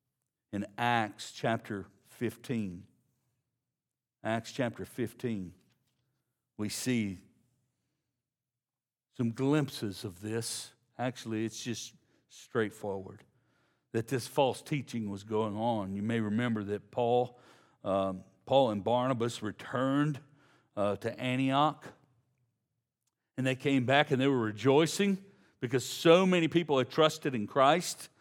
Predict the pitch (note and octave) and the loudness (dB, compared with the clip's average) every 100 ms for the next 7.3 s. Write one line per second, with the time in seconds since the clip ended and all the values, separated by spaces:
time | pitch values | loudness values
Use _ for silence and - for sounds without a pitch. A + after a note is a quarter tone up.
0 | _ _ - A#2+ A#2 A2+ G2+ A2 - B2 | _ _ -2 4 4 4 0 -6 -12 -10
1 | A#2 B2+ A2 C#3 F#3+ - B2+ F#2+ - - | -10 -14 -4 0 2 4 2 2 -4 -10
2 | - - _ _ D3 D3+ B2+ D#3+ F#3+ - | -10 -12 _ _ 0 2 4 4 4 4
3 | C3+ A2+ G#2+ - A#2+ - C#3+ D3 C#3 C#3+ | 4 4 0 -4 -6 -2 -2 0 0 4
4 | C#3 A#2 - - _ A#2 C3+ C3 B2 - | 4 2 -4 -18 _ -2 2 2 0 0
5 | C#3 B2 - G#2 F3 A#3 A3+ E3+ A#2+ F#3+ | 2 2 0 4 6 6 6 4 6 6
6 | A3 F#3+ C3 A2 F2+ - - - G#2+ G#2+ | 6 4 -2 -6 -8 -16 -20 -6 -2 0
7 | G2+ G2 | -2 -4